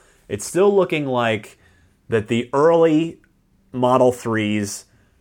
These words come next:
are probably gonna get it. And again, if Tesla is able to, A, ship the Model three on time,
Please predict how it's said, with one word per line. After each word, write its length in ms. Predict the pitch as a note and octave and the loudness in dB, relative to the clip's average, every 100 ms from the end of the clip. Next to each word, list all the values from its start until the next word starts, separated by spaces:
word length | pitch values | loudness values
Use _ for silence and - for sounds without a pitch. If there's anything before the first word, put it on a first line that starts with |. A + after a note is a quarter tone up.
| _ | _
are 100 | - | -12
probably 560 | F2 - C#3+ E3 E3+ E3+ | -8 0 2 2 2 0
gonna 220 | D3 C#3 | 0 -2
get 240 | A#2+ A2+ G#2+ | 0 0 0
it. 240 | G#2 - _ _ _ _ | -2 -6 _ _ _ _
And 440 | A2 A2+ G#2+ G#2+ G2+ | -4 -2 -2 -4 -6
again, 400 | A#2 A2+ G#2+ G2+ - | -4 -2 -2 -6 -6
if 520 | E3 G#3 G#3 - - _ _ _ _ _ _ | 0 0 0 -8 -18 _ _ _ _ _ _
Tesla 420 | - D#3+ - C#3 C#3 | -2 -2 -2 -4 -2
is 240 | B2+ A#2 | -2 -2
able 360 | B2+ C3+ C3+ C3 | -4 -2 -2 -4
to, 580 | - B2+ A#2+ A2+ A2 G#2+ _ _ _ _ _ _ - | -4 -4 -4 -4 -8 -12 _ _ _ _ _ _ -2
A, 260 | D3 F3+ | 2 2
ship 360 | F#3 - F3 - | 0 0 -2 0
the 80 | D3 | 0
Model 280 | C#3 C3 | 2 2
three 280 | B2+ - B2+ | 0 2 2
on 180 | A#2 A2 | 2 0
time, 420 | G#2+ B2+ A#2 A2 | -6 -6 -4 -4